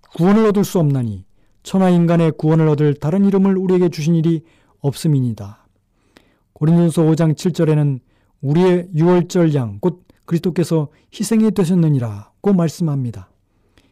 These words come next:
유월절 어린 양은 그리스도를 상징하는 것입니다. 인간은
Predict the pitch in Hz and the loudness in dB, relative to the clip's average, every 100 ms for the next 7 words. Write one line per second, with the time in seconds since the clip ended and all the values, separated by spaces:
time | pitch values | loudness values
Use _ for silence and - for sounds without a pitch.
0 | _ 143 160 170 156 170 160 170 160 156 | _ -2 2 2 0 0 0 0 0 2
1 | 151 151 147 123 _ _ _ - 170 160 | 2 0 -2 -6 _ _ _ -2 -2 0
2 | 190 190 175 _ _ - 202 196 202 190 | 0 0 -2 _ _ -6 -2 0 0 -2
3 | 214 208 - 180 104 95 _ _ _ _ | -2 -4 -4 -6 -6 -14 _ _ _ _
4 | _ _ _ _ _ _ _ _ _ _ | _ _ _ _ _ _ _ _ _ _
5 | 165 175 175 175 165 151 | 0 2 4 2 0 -2